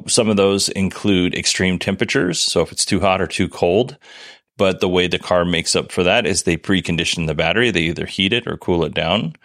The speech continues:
When you charge your battery, that also has an effect on the vehicle. And I'm not talking about what kind of day. It's, it's more of your state of charge at the time you're,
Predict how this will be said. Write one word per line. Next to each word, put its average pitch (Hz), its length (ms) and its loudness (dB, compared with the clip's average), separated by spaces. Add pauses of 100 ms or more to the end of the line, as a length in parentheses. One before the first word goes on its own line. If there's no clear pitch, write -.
(320)
When 110 220 0
you 135 140 0
charge 95 380 0
your 92 80 2
battery, 90 480 0
that 92 340 0
also 90 540 2
has 85 680 -4 (120)
an 90 100 -2
effect 85 560 -2
on 85 320 0
the 85 80 -4
vehicle. 82 480 0
And 92 140 2
I'm 101 60 4
not 104 140 2
talking 90 220 -2
about 82 240 0
what 82 160 0
kind 87 300 -2
of 82 180 -6
day. 85 360 0
It's, - 440 -8
it's 78 420 -4
more 90 280 2
of 82 440 0 (840)
your 95 300 2
state 101 300 2
of 82 120 -2
charge 90 400 2
at 87 220 -2
the 95 60 -2
time 87 300 0
you're, 85 140 0